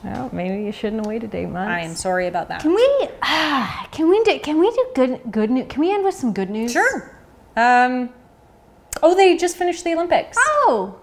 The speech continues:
Speaker 1: that's fun. So the, oh, so Tokyo, their, their case numbers must be down.
Speaker 2: No.
Speaker 1: So how are the athletes not gonna get sick?
Speaker 2: They did,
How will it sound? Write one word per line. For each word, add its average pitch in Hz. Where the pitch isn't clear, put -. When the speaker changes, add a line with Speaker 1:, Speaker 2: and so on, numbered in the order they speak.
Speaker 1:
that's 480
fun. 247
So 302
the, 269
oh, 339
so 349
Tokyo, 370
their, 302
their 294
case 330
numbers 233
must 196
be 175
down. -
Speaker 2:
No. 180
Speaker 1:
So -
how 285
are 339
the 269
athletes 262
not 247
gonna 240
get 226
sick? -
Speaker 2:
They 392
did, 175